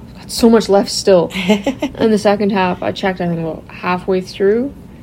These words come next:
Speaker 1: And I'm like, "Oh, okay, there's a fair amount left." But that last half, especially, just kind of, whew, gone.
Speaker 2: Yeah. I wonder, too, though, if a lot of it is,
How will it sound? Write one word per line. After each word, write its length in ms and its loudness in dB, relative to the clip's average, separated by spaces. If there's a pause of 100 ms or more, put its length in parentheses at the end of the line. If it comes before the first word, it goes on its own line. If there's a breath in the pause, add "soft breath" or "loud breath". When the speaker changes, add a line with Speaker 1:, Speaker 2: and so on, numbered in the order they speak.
(140)
Speaker 1:
And 580 0
I'm 60 -6
like, 120 -6
"Oh, 160 -2
okay, 320 0
there's 180 -6
a 60 -10
fair 220 0
amount 320 -2
left." 380 -6
But 220 -2
that 180 2
last 320 -2
half, 220 -6
especially, 420 -4
just 140 -12
kind 140 -6
of, 80 -12 (180)
whew, 340 -4
gone. 220 2
Speaker 2:
Yeah. 300 2 (520 loud breath)
I 80 4
wonder, 380 6
too, 240 0
though, 140 4
if 100 -2
a 60 0
lot 260 2
of 80 -2
it 80 -2
is, 340 -2